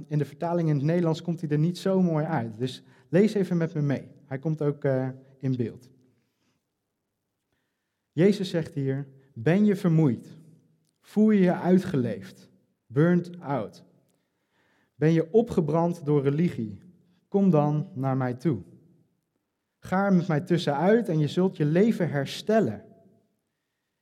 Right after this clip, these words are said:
Ik zal je voordoen hoe je echt uitrust. Wandel met mij en werk met mij.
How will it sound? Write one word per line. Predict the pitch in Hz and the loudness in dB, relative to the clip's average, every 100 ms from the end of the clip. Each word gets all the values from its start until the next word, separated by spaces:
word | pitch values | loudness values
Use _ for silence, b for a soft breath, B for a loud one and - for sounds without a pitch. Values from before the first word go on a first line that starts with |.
| _ | _
Ik | - 220 | -6 -4
zal | - 190 | -2 2
je | 156 | 2
voordoen | 135 - 208 247 240 233 240 | 0 0 2 2 0 -2 -2
hoe | 220 165 | -2 0
je | 170 - | 0 0
echt | 185 - | -4 -6
uitrust. | - 101 104 107 104 - _ _ _ _ _ _ _ _ _ _ _ _ | -10 -12 -12 -16 -18 -20 _ _ _ _ _ _ _ _ _ _ _ _
Wandel | 123 160 214 214 | 0 4 4 4
met | 202 190 | 2 2
mij | 175 185 196 | 2 2 -2
en | 151 123 | -4 -2
werk | 123 156 196 | 2 2 2
met | 190 185 | -2 -2
mij. | 170 170 202 | -2 -2 -4